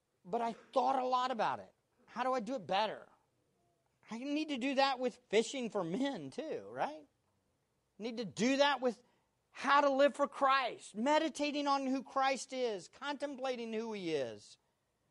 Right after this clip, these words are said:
And then notice in verse nine where we can see these attributes in action. The Apostle Paul taught it, they received it, they heard it, and they saw it in him.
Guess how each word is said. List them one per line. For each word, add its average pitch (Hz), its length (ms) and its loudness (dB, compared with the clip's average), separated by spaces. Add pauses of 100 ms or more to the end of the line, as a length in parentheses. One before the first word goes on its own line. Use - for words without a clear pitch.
(880)
And 175 120 -4
then 247 220 2
notice 247 340 6
in 226 100 -4
verse 208 260 0
nine 202 360 0
where 220 160 4
we 233 160 -2
can 208 180 -2
see 277 340 -4
these 269 360 -4
attributes 240 500 -2
in 220 100 -4
action. 208 460 -6 (1700)
The 190 120 0
Apostle 269 460 6
Paul 226 320 6
taught 226 440 8
it, 370 160 -4 (240)
they 196 160 6
received 311 520 0
it, 359 140 0 (160)
they 196 160 4
heard 277 260 6
it, 359 140 0 (100)
and 269 360 0
they 269 360 2 (180)
saw 202 540 2
it 147 280 -4
in 123 220 -10
him. 107 260 -12